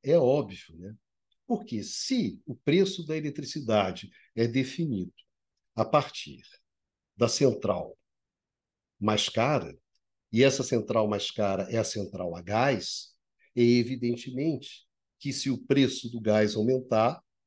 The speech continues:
o preço da geração vai aumentar e o preço da eletricidade vai aumentar, porque as duas coisas estão profundamente interligadas. Olha, é isso mesmo. Então, é evidente que o impacto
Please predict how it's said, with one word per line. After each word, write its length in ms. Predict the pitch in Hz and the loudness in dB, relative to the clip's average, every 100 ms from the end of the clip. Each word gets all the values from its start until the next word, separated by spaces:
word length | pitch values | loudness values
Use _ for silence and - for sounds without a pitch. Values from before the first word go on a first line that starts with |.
| _ _ _ _ | _ _ _ _
o 80 | 123 | -6
preço 340 | - 120 117 | 0 0 0
da 100 | 117 | -4
geração 520 | 110 117 107 - 104 101 | -2 0 -2 -4 -6 -4
vai 100 | 104 | -4
aumentar 720 | 104 139 165 - 123 170 - | -4 -4 -4 2 2 2 -2
e 60 | 240 | -6
o 60 | |
preço 320 | 233 113 107 | 0 0 0
da 60 | 123 | -4
eletricidade 600 | 139 - - 104 104 104 | -4 -6 -6 0 0 0
vai 240 | 113 131 180 - | -2 -4 -4 -6
aumentar, 580 | 107 117 208 131 123 - - - | -4 -2 -2 2 0 0 -14 -8
porque 220 | 156 - | -6 2
as 120 | 120 | 2
duas 240 | 113 120 107 | 4 0 0
coisas 280 | 110 110 135 | -4 -6 -6
estão 280 | 123 131 - - | -6 -8 -10 -8
profundamente 920 | 147 - - 104 131 107 110 113 - | -6 -6 -8 -4 -2 0 -2 -6 -10
interligadas. 920 | 123 113 107 127 151 95 92 - - - | -8 -4 -2 -2 -2 -6 -8 -10 -8 -8
Olha, 140 | 214 170 | -8 -2
é 80 | |
isso 320 | 196 147 - 240 | 0 0 -4 -4
mesmo. 320 | 120 107 87 _ _ _ _ _ _ _ _ _ _ | -2 -2 -8 _ _ _ _ _ _ _ _ _ _
Então, 380 | - 135 170 185 | -2 4 4 6
é 60 | 170 | 6
evidente 1120 | 165 165 233 165 113 123 151 - - - - _ _ _ | 8 8 6 4 4 4 4 2 -4 -14 -18 _ _ _
que 80 | - | 0
o 80 | 120 | 4
impacto 920 | 120 113 - 147 185 185 - _ - | 4 2 0 0 0 -4 -18 _ -20